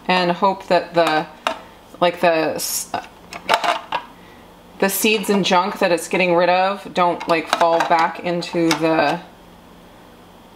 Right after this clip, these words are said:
fall back into here. It just doesn't stick out. It doesn't seem like it sticks out enough to, and it doesn't stick out as,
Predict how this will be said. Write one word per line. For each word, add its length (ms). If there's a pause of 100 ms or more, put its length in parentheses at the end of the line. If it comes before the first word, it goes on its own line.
(1800)
fall 160
back 300
into 180
here. 560 (540)
It 180
just 280
doesn't 300
stick 380
out. 240
It 60
doesn't 220
seem 180
like 160
it 80
sticks 320
out 200
enough 440
to, 320
and 160
it 120
doesn't 200
stick 180
out 160
as, 100